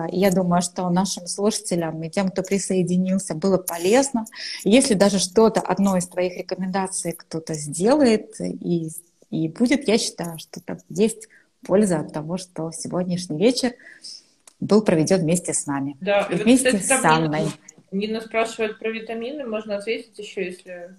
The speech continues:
Speaker 2: Да, как я
Speaker 1: Да.
Speaker 2: отношусь к витаминам. Эм, я ра-, я отношусь так, что, м, витамины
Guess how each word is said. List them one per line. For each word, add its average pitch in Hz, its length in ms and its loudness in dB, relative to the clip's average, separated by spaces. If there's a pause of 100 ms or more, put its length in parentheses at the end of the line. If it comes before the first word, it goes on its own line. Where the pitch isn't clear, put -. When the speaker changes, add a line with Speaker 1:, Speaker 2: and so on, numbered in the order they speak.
(340)
Speaker 2:
Да, 196 240 -12 (140)
как 214 160 -10
я 220 100 2
Speaker 1:
Да. - 80 0
Speaker 2:
отношусь - 280 -6
к - 40 -14
витаминам. 233 560 0 (460)
Эм, 202 340 2 (460)
я 220 200 6
ра-, 311 240 4 (340)
я 220 260 2
отношусь 269 520 -10
так, 160 240 0
что, 185 540 -4
м, 185 280 -2 (1160)
витамины 233 680 -2